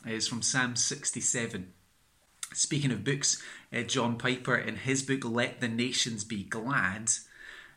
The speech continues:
uh, famously said, "Missions exist because worship doesn't."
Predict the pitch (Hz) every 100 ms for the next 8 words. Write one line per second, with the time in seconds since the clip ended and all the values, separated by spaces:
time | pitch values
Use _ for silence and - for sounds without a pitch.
0 | - 110 - - 123 123 - 120 - 113
1 | 98 113 120 139 - 147 131 127 123 110
2 | - 120 - - - - - _ _ _
3 | _ _ _ 120 113 123 113 113 117 -
4 | 143 104 104 - 98